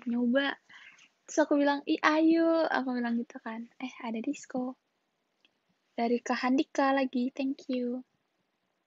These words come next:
Terus habis itu, eh,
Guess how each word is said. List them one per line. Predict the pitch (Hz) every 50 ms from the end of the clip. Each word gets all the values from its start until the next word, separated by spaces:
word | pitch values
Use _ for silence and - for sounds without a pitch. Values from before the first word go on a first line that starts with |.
| _ _ _ _ _ _ _ _ _ _ _ _ _ _ _ _ _
Terus | - 269 269 262 269
habis | 254 233 226 240 247 233
itu, | - - 294 294 302 - - _ _ _ _ _ _ _ _ _ _ _ _ _ _ _ - 247
eh, | 240 233 226 226 226